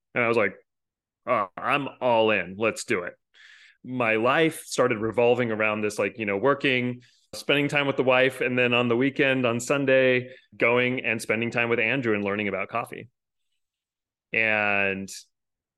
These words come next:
he started giving me all these coffees to take home with me. And so I would take coffees home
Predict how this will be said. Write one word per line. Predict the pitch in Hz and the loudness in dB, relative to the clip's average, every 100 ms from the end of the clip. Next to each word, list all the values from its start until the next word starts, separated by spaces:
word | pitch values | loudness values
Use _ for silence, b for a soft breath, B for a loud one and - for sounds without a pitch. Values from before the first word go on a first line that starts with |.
| _ | _
he | - - - 131 135 135 139 139 131 127 | -20 -20 -12 -4 0 2 2 2 0 -4
started | - 123 113 | -2 -2 0
giving | 113 110 | -2 -2
me | 110 110 | -2 -2
all | 104 104 | 0 -2
these | 107 - | -2 -2
coffees | 123 117 120 | -2 -2 -6
to | 117 | -6
take | 117 110 | -4 -4
home | - 196 190 | 0 0 2
with | 101 - | 0 -4
me. | 92 80 | -10 -10
And | 101 110 | -12 -4
so | 117 | 0
I | 110 | 2
would | 110 | 0
take | 135 135 | -2 -4
coffees | - 160 160 139 127 | -2 -2 0 -2 -2
home | 117 110 107 110 | 0 0 0 -4